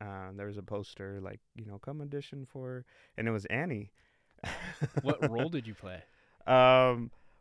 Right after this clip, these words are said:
Speaker 1: what did I play? Uh, I was, like, a police officer. I didn't, I
Speaker 2: You should've
Speaker 1: wasn't
Speaker 2: been Annie.
Speaker 1: Yeah, no, I was like, "I didn't get to be
Speaker 2: <laughs>
Speaker 1: Annie,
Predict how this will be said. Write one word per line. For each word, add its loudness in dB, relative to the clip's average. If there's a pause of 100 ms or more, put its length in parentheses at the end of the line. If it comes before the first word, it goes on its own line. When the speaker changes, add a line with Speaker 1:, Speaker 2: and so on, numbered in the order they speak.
(100)
Speaker 1:
what -14
did -10
I -10
play? -10 (260)
Uh, 2
I 8
was, 4
like, 2
a 4
police -2
officer. -6
I -2
didn't, -6
I -2
Speaker 2:
You 0
should've 0
Speaker 1:
wasn't -2
Speaker 2:
been -8
Annie. -8
Speaker 1:
Yeah, 8
no, 2
I 6
was 2
like, 4
"I 4
didn't 4
get 2
to 0
be 8
Speaker 2:
<laughs> -
Speaker 1:
Annie, 10